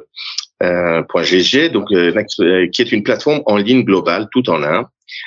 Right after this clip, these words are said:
et qui aide les joueurs, euh, de s'en-, euh, à s'engager dans la compétition et à progresser. Nous exploitons donc deux unités, euh, commerciales interdépendantes sous un même toit, le Nice, ce qu'on appelle le Nice Cactus Gamer Platform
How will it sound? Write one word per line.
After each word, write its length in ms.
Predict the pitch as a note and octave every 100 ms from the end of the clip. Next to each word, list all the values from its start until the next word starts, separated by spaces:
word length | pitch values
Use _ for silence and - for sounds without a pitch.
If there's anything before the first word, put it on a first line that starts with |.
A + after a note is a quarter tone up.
| -
et 140 | -
qui 180 | - A#2
aide 120 | C3+
les 220 | A2 G2 F#2
joueurs, 480 | - B2+ C#3 G2+
euh, 300 | E2 D#2+ D2+ -
de 60 |
s'en-, 220 | F2 B2 A#2
euh, 300 | F2+ F2 E2
à 80 | F2+
s'engager 580 | C#3 A#2 G2+ E2+ D2 - - - -
dans 140 | B2+
la 100 | D#3
compétition 760 | C#3+ A#2+ G2 F#2 - A#2 C#3+
et 40 | C3+
à 80 | -
progresser. 480 | G#2 D2+ - - - _ _ - - - - -
Nous 180 | A#2+ A2+
exploitons 520 | C3 - B2+ A2+ B2
donc 280 | G2 G2+ F2+
deux 260 | C3 D#3+ C#3+
unités, 540 | A#2+ G2+ A#2 G#2 E2+
euh, 260 | D#2+ E2 D#2+
commerciales 540 | - A#2 G#2 - - -
interdépendantes 800 | B2 B2 G2 F#2+ E2+ D#2+ A2+ C3
sous 240 | A2 F2+
un 40 |
même 280 | D#2 F2 F2+
toit, 400 | - D#2 B2 - _ _ _ _ _ _ - -
le 140 | C#3+ G2+
Nice, 380 | A#2+ C3 - -
ce 40 |
qu'on 140 | A2+
appelle 220 | G#2 A#2+ G#2+
le 140 | G2
Nice 140 | B2
Cactus 340 | - A#2+ A#2 F#2+
Gamer 320 | A#2 A#2+ F#2
Platform 580 | F2 D#2+ - E2+ A#2+